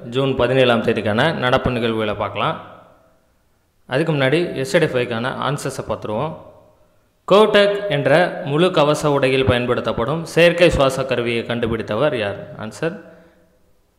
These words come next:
மகாராஷ்டிராவை சேர்ந்த நிகால் சிங் ஆதர்ஸ். மாற்றுத்திறனாளிகளுக்கு கொரோனா தடுப்பூசி செலுத்தும் திட்டம் தமிழகத்தில் எப்போது தொடங்கி வைக்கப்பட்டது?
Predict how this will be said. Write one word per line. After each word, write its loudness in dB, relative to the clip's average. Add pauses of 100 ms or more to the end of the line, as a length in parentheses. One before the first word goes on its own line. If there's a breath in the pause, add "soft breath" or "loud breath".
(340)
மகாராஷ்டிராவை 0
சேர்ந்த -6
நிகால் 2
சிங் -2
ஆதர்ஸ். -2 (1900)
மாற்றுத்திறனாளிகளுக்கு 4
கொரோனா 6
தடுப்பூசி 2
செலுத்தும் -2
திட்டம் 0
தமிழகத்தில் 2
எப்போது 2
தொடங்கி 0
வைக்கப்பட்டது? -4